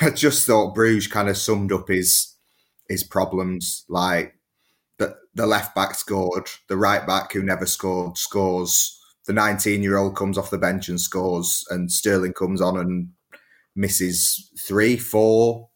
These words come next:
like, really good chances. Um, and it, it's a worry for him because his, his scoring form came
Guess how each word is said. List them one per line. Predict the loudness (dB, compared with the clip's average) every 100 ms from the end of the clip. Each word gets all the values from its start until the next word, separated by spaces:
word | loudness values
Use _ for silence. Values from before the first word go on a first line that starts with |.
| _
like, | 0 2 2 -2 -10 -2
really | 2 4 2
good | 0 -2
chances. | 0 0 0 0 0 0 -2 _ _ _ -18 -14 -6
Um, | -2 0 -2 -4 -6 -6 0
and | 0 0 -4 -10 -18 _ _
it, | -2 -2 0
it's | 4 4 6
a |
worry | 6 8 8 6
for | 4
him | 2
because | 2 0 6 6 6 2 0 -2 -8 _ _ _ _ _ _ _ _ -20 -20 -20 _ 0
his, | 2 2
his | 0 2 2
scoring | 4 6 6 4
form | 2 4 6 4 2
came | 2 4 4 0 -4 -8